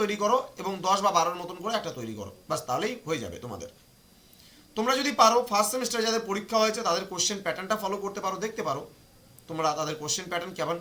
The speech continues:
কেমনভাবে এসেছিলো, তাহলে তোমাদের একটা ধারণা হয়ে যাবে। তো স্টুডেন্টস, যারা জ্ঞানজ্যোতি কোচিং সেন্টারের অফিসিয়াল YouTube চ্যানেলটিকে সাবস্ক্রাইব করোনি, তারা অবশ্যই বলবো চ্যানেলটিকে সাবস্ক্রাইব করে বন্ধুদের সঙ্গে ভিডিওটি শেয়ার করো, যাতে নেক্সট টাইম থেকে কোনো ভিডিও আপলোড করলে তার নোটিফিকেশন তুমি সবার আগে পেতে পারো।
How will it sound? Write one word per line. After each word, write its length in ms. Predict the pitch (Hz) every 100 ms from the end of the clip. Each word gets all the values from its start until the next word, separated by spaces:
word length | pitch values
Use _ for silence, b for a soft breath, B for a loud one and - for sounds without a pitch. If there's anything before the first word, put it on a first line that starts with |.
| -
কেমনভাবে 320 | 170 175 196 165
এসেছিলো, 240 | - 214 226
তাহলে 140 | 180
তোমাদের 180 | 165 160 160
একটা 140 | 160 156 - 151
ধারণা 200 | 147 139
হয়ে 140 | 156 147
যাবে। 120 | 220 254 - B B B B B
তো 40 | 196
স্টুডেন্টস, 320 | - 214 254 240
যারা 120 | 233
জ্ঞানজ্যোতি 280 | 202 208 214 208
কোচিং 180 | 208 208
সেন্টারের 260 | 208 196 202
অফিসিয়াল 240 | 180 190 185
YouTube 200 | 180 196
চ্যানেলটিকে 300 | 214 196 202 190
সাবস্ক্রাইব 300 | - 202 185
করোনি, 160 | 190 185
তারা 100 | 156 151
অবশ্যই 260 | 170 185 175
বলবো 160 | 180 196
চ্যানেলটিকে 300 | 160 160 175 180
সাবস্ক্রাইব 280 | - 175 170
করে 100 | 160
বন্ধুদের 240 | 156 160 165
সঙ্গে 140 | 151
ভিডিওটি 220 | 151 160 156
শেয়ার 140 | 160 160
করো, 120 | 180 185 B B B B 185
যাতে 140 | 196 208
নেক্সট 140 | 208
টাইম 100 | 214
থেকে 120 | 214 208
কোনো 100 | 185 151
ভিডিও 160 | 165 185
আপলোড 200 | 190 190
করলে 140 | 196 180
তার 100 | 151
নোটিফিকেশন 360 | 143 165 175 170
তুমি 100 | 165 139
সবার 140 | 123
আগে 80 | 127 104
পেতে 120 | 95
পারো। 120 | 82